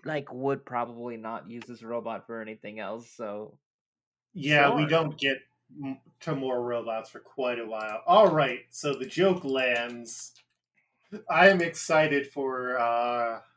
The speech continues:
Speaker 2: the Khalifa fight we have coming up because, boy, when this gets adapted, you'll be like, "Oh, what did I do? Uh, we made bad choice."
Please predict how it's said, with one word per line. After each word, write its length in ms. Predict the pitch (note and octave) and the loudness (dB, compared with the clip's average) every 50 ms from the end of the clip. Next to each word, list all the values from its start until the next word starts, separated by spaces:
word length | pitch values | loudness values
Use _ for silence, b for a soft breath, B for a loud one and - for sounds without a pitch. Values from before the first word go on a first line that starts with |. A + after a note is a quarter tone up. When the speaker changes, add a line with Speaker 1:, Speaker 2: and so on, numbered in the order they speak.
| _ - | _ -14
Speaker 2:
the 180 | D3 C3 C#3+ C#3+ | -12 -10 -10 -8
Khalifa 600 | - - D3+ D3 C#3+ C#3+ C#3+ C3 C3 - B2+ - - | -4 0 2 2 2 2 0 -2 -2 -4 -8 -8 -6
fight 200 | C3 B2+ B2+ B2 | -6 -6 -4 -4
we 100 | B2 A#2+ | -4 -4
have 200 | A#2 A#2 A2+ - | -4 -6 -6 -10
coming 340 | - B2 A#2+ A#2 A2+ A2 A2+ A2 | -10 -10 -10 -10 -12 -12 -10 -10
up 140 | A2 A2 - - | -10 -10 -12 -18
because, 680 | A2+ G#2 - _ A2 G#2 G2+ G2 C3+ - - - - _ B B B B B B B B _ _ _ _ - | -20 -20 -20 _ -16 -14 -14 -14 -16 -18 -20 -20 -20 _ B B B B B B B B _ _ _ _ 0
boy, 720 | D#3 E3+ F3 F3 E3+ E3+ E3+ E3 D#3+ D#3 D3+ D3+ D3+ - _ _ _ _ _ _ _ _ _ _ | 4 6 8 8 8 8 8 6 4 2 2 0 -4 -8 _ _ _ _ _ _ _ _ _ _
when 340 | C3+ C3 C3 D3 D3 C#3+ C#3 | -14 -6 -4 -2 -2 0 0
this 200 | D#3 D3+ D3+ C#3 | -2 -2 -2 -2
gets 200 | D3+ D3 D3+ F3 | -4 -4 -4 -4
adapted, 720 | - D#3 C#3+ C#3 C#3 C#3 C3+ C3 B2+ B2+ - C3 B2 A2+ | 0 0 2 2 2 2 2 2 0 0 -2 -4 -4 -4
you'll 200 | A#2+ B2+ B2+ A#2 | -4 -6 -4 -4
be 120 | A#2+ A#2+ A2+ | -4 -6 -4
like, 320 | A#2 A#2 A2+ A#2 A#2 - - | -2 -2 -2 -4 -4 -2 2
"Oh, 400 | C#3+ C#3 C3+ C3 B2+ A#2+ A#2 - _ _ | 4 4 4 4 2 -2 -6 -10 _ _
what 200 | B2 C3 C3+ C3+ | -4 -2 0 0
did 140 | C3+ C3+ B2+ | 0 0 0
I 140 | B2+ B2 B2 | 0 -2 -2
do? 360 | A#2+ B2 A#2+ A2+ G#2 G#2 A2 | -4 -6 -6 -6 -6 -6 -4
Uh, 180 | A#2 A#2 B2 B2+ | -4 -4 -4 -4
we 160 | B2+ C3 B2+ B2 | -6 -8 -8 -6
made 280 | B2+ A#2+ A#2+ A2+ - | -6 -6 -8 -6 -6
bad 240 | B2 A#2 A2 A2 G#2+ | -6 -6 -6 -6 -8
choice." 440 | - A#2 G#2+ G#2 - - - - - | -14 -20 -20 -20 -20 -20 -20 -20 -20